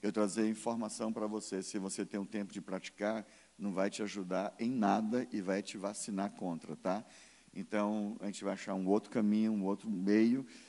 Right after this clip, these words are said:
de fazer isso. É, por quê? Porque quando você faz na,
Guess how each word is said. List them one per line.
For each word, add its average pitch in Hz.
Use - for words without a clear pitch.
de 98
fazer 101
isso. 95
É, 92
por -
quê? 98
Porque -
quando 147
você 123
faz 104
na, 101